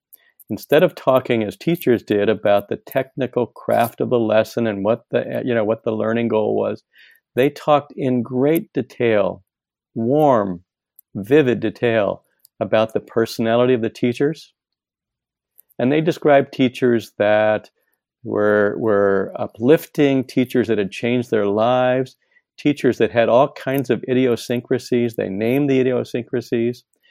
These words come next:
And we recognized that in both, um, ignoring our instructions not to name the teachers or give away any identifying characteristics, but in the quality of the narratives that they provided to us, boys were essentially describing themselves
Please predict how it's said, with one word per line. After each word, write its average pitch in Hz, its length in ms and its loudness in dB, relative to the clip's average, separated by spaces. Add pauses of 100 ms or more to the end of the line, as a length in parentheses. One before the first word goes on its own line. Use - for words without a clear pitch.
(380)
And 131 300 4
we 165 220 2
recognized 131 960 0
that 110 400 4
in 113 460 -2
both, 131 400 4 (120)
um, 107 480 0 (640)
ignoring 123 580 4
our 117 180 2
instructions 117 680 -2
not 110 300 0
to 127 100 -4
name 113 280 0
the 104 100 -4
teachers 110 480 -2
or 101 80 -2
give 110 160 0
away 110 220 -2
any 107 160 -2
identifying 107 460 -4
characteristics, 107 800 -6 (440)
but 131 200 4
in 131 200 4
the 110 120 0
quality 143 720 0
of 110 300 0
the 101 100 -2
narratives 117 560 -4
that 98 140 -6
they 110 100 -4
provided 117 540 -2
to 104 160 -6
us, 95 220 -6 (480)
boys 156 340 0
were 131 120 4
essentially 131 560 -2
describing 123 680 -2
themselves 98 640 -2